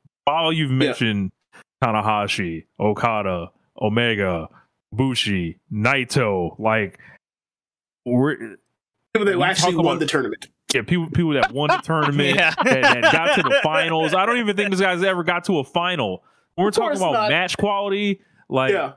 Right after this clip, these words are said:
Speaker 2: yeah.
Speaker 1: and
Speaker 3: Guy
Speaker 1: just,
Speaker 3: probably
Speaker 1: like,
Speaker 3: has
Speaker 1: the
Speaker 3: a losing
Speaker 1: o-,
Speaker 3: record, most
Speaker 1: just,
Speaker 3: of 'em.
Speaker 1: just, oh,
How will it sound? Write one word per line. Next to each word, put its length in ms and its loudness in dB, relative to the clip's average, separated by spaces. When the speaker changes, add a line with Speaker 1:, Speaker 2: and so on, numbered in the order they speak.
Speaker 2:
yeah. 240 -2
Speaker 1:
and 80 0
Speaker 3:
Guy 100 6
Speaker 1:
just, 80 0
Speaker 3:
probably 240 6
Speaker 1:
like, 40 8
Speaker 3:
has 80 2
Speaker 1:
the 60 2
Speaker 3:
a 20 0
losing 320 0
Speaker 1:
o-, 40 0
Speaker 3:
record, 300 2
most 200 0
Speaker 1:
just, 40 -4
Speaker 3:
of 100 -8
'em. 140 -10
Speaker 1:
just, 160 -2
oh, 120 0